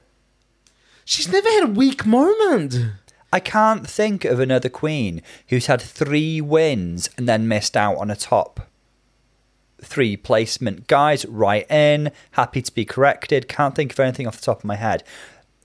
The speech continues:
Speaker 2: Plenty of queens have had two wins and not made it into the top four or top three. But to have three wins and not make it,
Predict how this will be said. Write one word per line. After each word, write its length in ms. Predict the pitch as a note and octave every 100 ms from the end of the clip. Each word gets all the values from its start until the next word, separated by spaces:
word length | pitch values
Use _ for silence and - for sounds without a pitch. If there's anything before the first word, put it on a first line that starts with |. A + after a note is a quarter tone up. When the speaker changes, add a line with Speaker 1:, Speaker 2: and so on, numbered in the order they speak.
| C#3+
Speaker 2:
Plenty 260 | - G#3+ A#3
of 80 | A3+
queens 240 | A3 F#3+
have 60 | E3+
had 140 | B2
two 300 | - - G3
wins 480 | E3+ B2+ F#2 E2+ - -
and 80 | C#3+
not 160 | C3
made 220 | B2+ A2+
it 20 | G#2+
into 160 | A2+
the 80 | -
top 220 | - -
four 160 | C3+ A2
or 60 |
top 260 | - G2 -
three. 440 | - F2 D#2+ D2+ - - - -
But 140 | - C3+
to 60 |
have 100 | B2
three 480 | - - D#3 E3+ F#3
wins 800 | E3 A#2 F2+ D#2+ D2+ - - - _ _ _ _ -
and 100 | B2+
not 160 | -
make 340 | G#2+ G2 - -
it, 280 | D#2+ D#2+